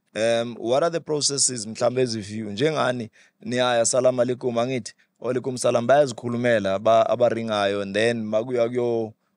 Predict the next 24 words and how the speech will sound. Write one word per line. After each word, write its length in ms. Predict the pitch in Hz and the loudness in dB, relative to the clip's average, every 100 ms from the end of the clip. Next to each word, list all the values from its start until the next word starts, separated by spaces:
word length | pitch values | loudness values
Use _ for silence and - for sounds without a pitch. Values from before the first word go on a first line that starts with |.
| _ - | _ -6
kuyo, 260 | 117 117 | -4 -4
kuyo, 260 | 117 120 117 | -4 -4 -4
kuyo, 340 | 120 120 113 | -2 -2 -2
kuyo, 280 | 113 117 110 - - | -2 -4 -4 -6 -6
ama-kitabs, 720 | 113 110 127 113 123 113 104 | -4 -6 -6 0 0 0 -6
amakurta, 640 | 101 110 127 123 120 107 - _ - | -8 -6 -6 -4 -2 -4 -6 _ -6
yonke 380 | 113 127 123 113 | -4 -2 -2 0
i-language 640 | 151 160 151 123 104 104 | 4 4 2 -2 -4 -8
nje, 300 | 95 98 87 | -10 -12 -14
yale, 640 | - 113 135 135 127 131 127 | -4 0 2 4 2 2 2
ya, 180 | 123 | 2
ya, 260 | 120 127 127 | 2 0 0
yama-engagements, 1080 | 135 123 123 131 131 127 117 113 - 110 98 | 0 -2 0 -4 -4 -4 -4 -6 -8 -10 -10
mhlawumbe 360 | 101 113 110 104 | -8 -6 -4 -2
abakhona 540 | 107 110 - 104 98 101 | -2 -4 -4 -6 -4 -6
around. 440 | 107 120 113 104 _ _ _ - | 0 0 -2 -8 _ _ _ -8
So, 260 | - 135 | -2 0
mawufundisa 580 | 143 165 175 190 135 135 | 2 0 0 -6 -2 0
abantu 320 | 139 131 127 | 2 2 2
abanye, 380 | 127 123 123 113 | 2 2 -2 -8
khona 260 | 87 160 165 | -4 -2 -2
ofuna 180 | 151 165 | -4 -4
uku-embrace-a. 600 | 147 147 117 107 - 101 - _ - _ | -4 -2 -4 -2 -2 -4 -12 _ -20 _
Eh, 480 | - 117 131 131 | -2 0 0 0